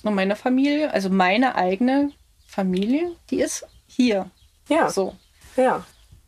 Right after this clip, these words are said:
Speaker 1: Und ich sag mal, für mich ist Heimat auch dort, wo ich halt meinen Mittelpunkt habe.
Speaker 2: Ja.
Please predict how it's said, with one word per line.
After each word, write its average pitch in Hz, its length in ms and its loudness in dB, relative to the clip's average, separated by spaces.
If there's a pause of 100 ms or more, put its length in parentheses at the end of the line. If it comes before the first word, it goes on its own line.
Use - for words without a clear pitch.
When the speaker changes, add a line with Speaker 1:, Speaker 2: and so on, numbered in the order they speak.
(160)
Speaker 1:
Und 214 500 -2 (1400)
ich 208 120 0
sag 214 240 -2
mal, 254 80 4
für 226 160 -6
mich 254 180 2
ist - 180 -4
Heimat 214 300 0
auch 214 140 0
dort, 233 400 -4
wo 262 100 0
ich 277 160 -4
halt 277 320 -2 (640)
meinen 220 240 0
Mittelpunkt - 640 -2
habe. - 280 -6 (1000)
Speaker 2:
Ja. 214 140 -6